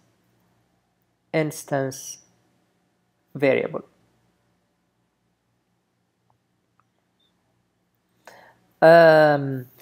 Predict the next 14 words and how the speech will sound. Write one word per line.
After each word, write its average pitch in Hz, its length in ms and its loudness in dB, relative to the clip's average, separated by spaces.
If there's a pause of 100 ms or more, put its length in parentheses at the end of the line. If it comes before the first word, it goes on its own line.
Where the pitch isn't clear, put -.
(240)
آه، - 280 -4
attribute 262 720 4
و 208 100 -2
property 214 540 2
تقريبًا 202 400 0
كل 214 220 0
الثنتين 175 520 -2
يحمل 175 380 0
نفس، - 440 -4
آه، 131 640 0
المعنى، 147 480 -4 (600)
آه، 139 200 0
معناها 147 540 0
خاصية. 143 680 -2